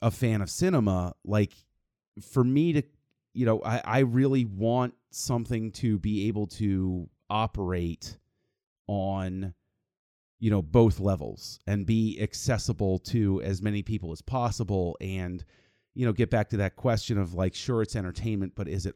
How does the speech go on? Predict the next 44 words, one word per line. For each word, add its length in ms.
art? 300
Does 160
it 100
need 240
to 60
be 200
art? 260
Does 180
it 100
need 200
to 60
be 180
these 320
things 300
or 100
that 300
things? 300
Like, 140
it, 140
it's, 200
it's 180
almost 420
like, 420
um, 480
you 140
know, 80
the, 220
the, 380
and 120
I'm 140
not 280
saying 460
that 120
the 80
movies 420
are 40
gonna 140
be 100
the 80
same 600
value 640
or 380
goodness 540
or 360